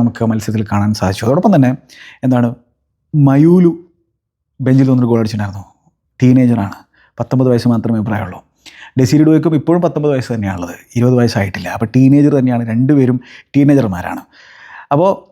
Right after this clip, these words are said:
എന്താണ്, ഇവര് ഇതിനു മുമ്പ് ഏതൊക്കെ ടീനേജർമാരാണ് ചാമ്പ്യൻസ് ലീഗിൻ്റെ ഫൈനലിൽ ഗോൾ അടിച്ചതെന്ന് വെച്ചാൽ അതൊന്ന് പാട്രിക് ക്ലൈവേർട്ടും കാർലോസ് ആൽബർട്ടോ ആണ്. പാട്രിക് ക്ലൈവേർട്ട് തൊണ്ണൂറ്റിയഞ്ചിലും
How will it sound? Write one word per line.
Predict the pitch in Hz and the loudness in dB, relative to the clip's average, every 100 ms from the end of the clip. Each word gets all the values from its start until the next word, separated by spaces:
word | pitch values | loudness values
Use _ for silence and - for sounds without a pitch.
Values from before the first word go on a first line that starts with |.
| _ _ _ - | _ _ _ -2
എന്താണ്, | 165 165 156 - - - - - - - _ _ _ _ _ _ _ - | 2 2 2 -2 -10 -18 -20 -20 -20 -20 _ _ _ _ _ _ _ 0
ഇവര് | 151 160 185 170 - _ _ _ _ | 2 4 2 0 -6 _ _ _ _
ഇതിനു | 143 143 160 | -4 -2 0
മുമ്പ് | 151 156 151 123 - _ _ _ _ _ - | 0 2 2 0 -8 _ _ _ _ _ -6
ഏതൊക്കെ | 131 135 135 139 | -2 -2 -2 0
ടീനേജർമാരാണ് | 135 135 135 131 131 123 123 | 2 4 2 2 0 0 -2
ചാമ്പ്യൻസ് | 123 123 | -2 0
ലീഗിൻ്റെ | 120 120 | -2 -2
ഫൈനലിൽ | 117 120 113 | 0 0 0
ഗോൾ | 117 | 0
അടിച്ചതെന്ന് | 113 120 113 | 0 -2 -2
വെച്ചാൽ | 120 113 | -2 0
അതൊന്ന് | 117 117 147 - - - - - - | 0 2 0 -6 -20 -20 -20 -8 -2
പാട്രിക് | 127 170 160 | -2 -2 0
ക്ലൈവേർട്ടും | 135 123 120 113 110 _ - | 0 0 -2 -6 -8 _ -4
കാർലോസ് | 127 120 131 120 | -2 0 0 -2
ആൽബർട്ടോ | 113 107 - 95 | -2 -2 -2 -6
ആണ്. | 90 - | -8 -6
പാട്രിക് | 101 117 | -4 -2
ക്ലൈവേർട്ട് | 123 120 120 127 | 0 0 -2 0
തൊണ്ണൂറ്റിയഞ്ചിലും | 120 117 120 113 123 | 0 0 0 0 -2